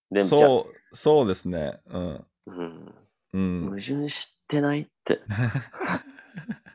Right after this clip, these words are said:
Speaker 2: そうですね。そういう、あの、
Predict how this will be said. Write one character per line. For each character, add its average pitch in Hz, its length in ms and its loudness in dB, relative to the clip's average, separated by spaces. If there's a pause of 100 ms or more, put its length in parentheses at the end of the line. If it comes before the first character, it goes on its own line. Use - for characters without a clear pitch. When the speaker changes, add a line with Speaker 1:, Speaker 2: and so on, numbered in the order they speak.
(1000)
Speaker 2:
そ - 320 -14
う 104 40 -6
で 98 60 -6
す - 140 -10
ね。 87 120 -4
そ 104 240 -2
う - 20 0
い 113 80 0
う、 113 400 0 (200)
あ 95 180 -10
の、 87 680 -14